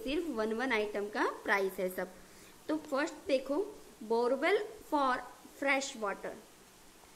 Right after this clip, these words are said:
फ्रेश वाटर के लिए उसको बोरवेल करना है, बोरवेल चाहिए। ओके,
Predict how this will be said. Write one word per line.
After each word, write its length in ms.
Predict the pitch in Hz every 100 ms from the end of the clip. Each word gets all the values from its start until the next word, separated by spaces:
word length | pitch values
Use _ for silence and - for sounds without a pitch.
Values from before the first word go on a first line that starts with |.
| - - -
फ्रेश 320 | 247 240 311 269
वाटर 340 | 247 240 233
के 140 | 233 262
लिए 220 | 214 220
उसको 340 | 208 214 262 311
बोरवेल 520 | 254 311 320 285 233
करना 260 | 220 190 185
है, 140 | 175 - - -
बोरवेल 320 | 226 240 269
चाहिए। 360 | 254 196 185 185 -
ओके, 220 | 254 381